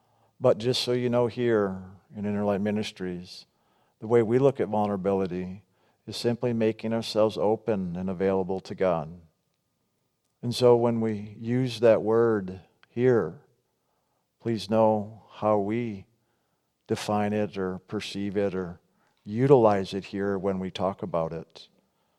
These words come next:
Because Jim and I look at the word vulnerability as a key word that is so important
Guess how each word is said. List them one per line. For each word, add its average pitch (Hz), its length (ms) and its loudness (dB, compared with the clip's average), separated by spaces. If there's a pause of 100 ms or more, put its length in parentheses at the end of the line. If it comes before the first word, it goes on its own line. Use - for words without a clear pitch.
(380)
Because 95 240 -6
Jim 113 220 0
and 117 80 4
I 107 100 6
look 101 240 0
at 101 100 -6
the 101 60 -6
word 98 240 -2
vulnerability 95 960 -2 (500)
as 101 240 -6
a 95 200 -4 (100)
key 135 380 -2
word 101 640 0 (320)
that 101 100 -4
is 95 120 -4
so 101 280 0
important 104 580 -2